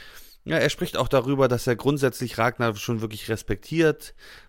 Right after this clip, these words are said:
weil er eigentlich Ragnar so sieht, äh, als dass er so ist, wie er in jungen Jahren war und drückt, ja genau, seinen Respekt für Ragnar schon aus.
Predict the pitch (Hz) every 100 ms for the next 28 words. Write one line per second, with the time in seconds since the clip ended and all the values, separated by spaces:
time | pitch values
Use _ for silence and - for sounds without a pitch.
0 | - 113 117 107 123 120 117 110 - 117
1 | - 113 113 - 117 104 117 107 110 117
2 | - - - - - - - - - -
3 | 120 113 104 98 - 113 - - - 110
4 | 101 - 117 113 104 120 117 - 113 113
5 | 107 135 135 123 127 131 131 120 113 120
6 | 110 117 117 113 - - - - - -
7 | - - 123 120 135 - - 139 110 98
8 | 95 107 131 - 156 - 101 95 - 92
9 | 98 76 82 117 -